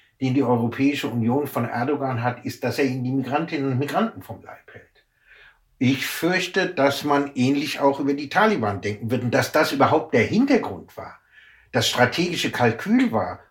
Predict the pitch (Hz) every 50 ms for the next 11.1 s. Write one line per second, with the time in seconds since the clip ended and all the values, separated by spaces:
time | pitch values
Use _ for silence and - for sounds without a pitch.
0 | _ - 120 117 117 107 98 117 147 175 196 190 185 170 - - - 131 113 123
1 | 135 151 160 165 - 139 135 123 120 107 92 - 113 92 104 117 147 151 160 160
2 | 160 151 135 127 117 113 120 127 120 - - 147 131 104 98 104 127 147 143 113
3 | 104 113 131 - - - - 147 135 - - 127 143 151 147 139 - - 123 104
4 | 120 123 - - 117 110 - - 131 131 143 139 117 - - 117 - - 131 123
5 | 131 131 120 113 123 123 110 - - - 175 196 165 127 110 101 98 101 98 101
6 | - - - 107 95 98 104 107 - - - - - - - 151 160 - 208 170
7 | - 170 - - - 147 160 160 139 135 139 - - 175 - - - 139 123 -
8 | - 139 113 139 123 - - - 98 117 131 143 139 - - 123 123 135 139 143
9 | 135 123 110 117 123 127 131 123 123 113 - - 123 107 107 107 117 143 190 -
10 | - - 107 95 90 92 90 90 92 104 - - - 92 87 - - 110 98 104
11 | 101 -